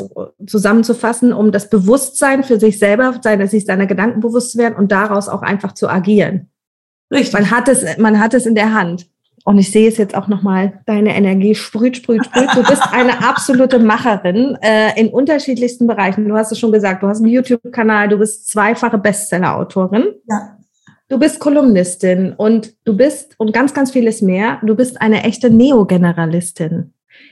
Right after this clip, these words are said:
Speaker 1: Neoge-, Neogeneralistinnen sind Menschen, die in ihrem Berufsleben verschiedenste Bereiche durchkreuzen und sich nicht in eine Schublade stecken lassen. Berufliche Chamäleons, die abenteuerlustig sind und sich immer wieder neu erfinden.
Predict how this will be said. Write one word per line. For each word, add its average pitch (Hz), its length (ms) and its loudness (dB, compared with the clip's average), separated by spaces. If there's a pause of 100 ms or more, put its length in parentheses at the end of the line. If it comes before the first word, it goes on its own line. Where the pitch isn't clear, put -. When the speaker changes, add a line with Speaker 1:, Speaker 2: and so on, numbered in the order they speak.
(100)
Speaker 1:
Neoge-, 269 580 4
Neogeneralistinnen 247 1300 2
sind 220 240 -2
Menschen, 254 460 -2
die 233 160 0
in 214 80 2
ihrem 208 240 -2
Berufsleben 247 680 2
verschiedenste 269 680 -2
Bereiche 196 480 0
durchkreuzen 190 760 0
und 208 200 -2
sich 226 180 -2
nicht 247 300 2
in 247 140 0
eine 220 200 2
Schublade 190 560 -2
stecken 180 380 -6
lassen. 165 420 -10 (520)
Berufliche 302 720 2
Chamäleons, 214 840 2
die - 220 0
abenteuerlustig 240 960 0
sind 226 240 -2
und 180 220 -2
sich - 240 -6
immer 262 280 4
wieder 214 220 2
neu 185 240 0
erfinden. 220 600 -2